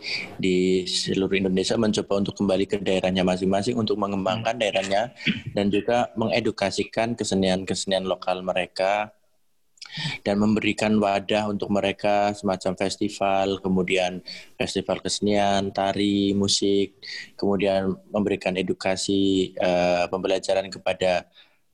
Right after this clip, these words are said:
Speaker 1: eh, generasi. Jadi ini manfaat dari sekolah-sekolah tinggi seni, misalnya,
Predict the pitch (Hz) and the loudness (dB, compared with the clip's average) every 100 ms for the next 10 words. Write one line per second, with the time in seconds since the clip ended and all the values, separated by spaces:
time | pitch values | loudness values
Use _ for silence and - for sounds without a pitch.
0 | _ - 104 104 90 - 92 98 101 - | _ -4 0 0 0 0 0 0 0 0
1 | 110 104 - - - 110 135 135 120 127 | -2 -2 -6 -10 -4 0 0 0 0 2
2 | 143 147 123 113 117 107 101 98 101 - | 2 2 0 0 -2 0 -2 -2 -4 -2
3 | 98 101 - 101 98 - 95 92 95 95 | -2 -2 -4 -2 -2 -2 -2 0 0 2
4 | 104 107 110 107 95 90 87 95 107 | 2 2 2 0 -2 -2 -2 -2 -2